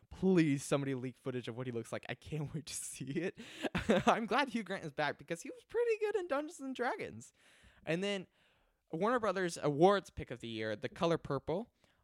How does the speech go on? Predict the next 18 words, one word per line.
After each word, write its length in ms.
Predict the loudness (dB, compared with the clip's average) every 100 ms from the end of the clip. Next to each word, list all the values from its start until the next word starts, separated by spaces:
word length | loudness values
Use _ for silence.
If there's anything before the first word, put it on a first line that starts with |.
| _
Oprah 320 | 0 0 -2 -4 _ -10
is 140 | -8
a 40 |
producer 380 | -6 -4 -4 -2
here, 260 | -6 -4 -6 -6
and 120 | -2
I've 220 | -2 -2
never 220 | -4 -4
seen 220 | -4 -4
the 60 | -4
original. 460 | -4 -4 -4 -6 -4
That 120 | -6
this 180 | -4 -4
is 200 | -4 -2
like, 180 | -2 -2
I 60 | -4
think 160 | -4
it, 80 | -6